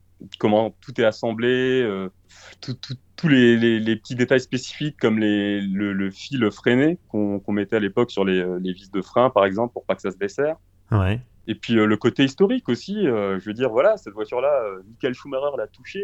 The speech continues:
Speaker 1: il l'a
Speaker 2: Hmm.
Speaker 1: pilotée,
Speaker 2: Hmm.
Speaker 1: euh, c'est, c'est, c'était quand même quelque chose.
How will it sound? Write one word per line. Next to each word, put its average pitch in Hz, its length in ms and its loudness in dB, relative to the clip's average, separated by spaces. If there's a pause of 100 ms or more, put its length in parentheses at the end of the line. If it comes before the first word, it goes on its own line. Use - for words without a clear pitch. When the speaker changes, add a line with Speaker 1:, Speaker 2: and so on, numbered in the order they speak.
Speaker 1:
il 131 100 -18
l'a 113 100 0
Speaker 2:
Hmm. 104 160 4
Speaker 1:
pilotée, 196 640 -2
Speaker 2:
Hmm. 127 40 4
Speaker 1:
euh, 101 160 2 (640)
c'est, 101 400 -8
c'est, - 220 -16
c'était 98 300 -6
quand 139 140 4
même 175 140 4
quelque 175 260 0
chose. 151 280 -2